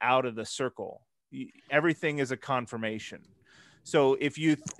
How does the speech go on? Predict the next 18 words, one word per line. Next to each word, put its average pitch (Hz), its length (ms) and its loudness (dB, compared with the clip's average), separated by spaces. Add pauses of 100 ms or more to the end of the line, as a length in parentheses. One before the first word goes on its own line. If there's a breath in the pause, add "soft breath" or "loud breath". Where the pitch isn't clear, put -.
he 156 200 0
says, 165 280 6
"If 156 140 0
a 156 80 2
man 165 300 4
thinks 180 240 0
himself 147 640 2
the 139 100 -4
king 175 260 -4
of 135 160 0
England 165 440 2
and 131 120 0
all 139 140 4
men 147 180 0
are 143 60 4
conspirators 147 1000 -2
against 175 420 0
him, 120 300 -4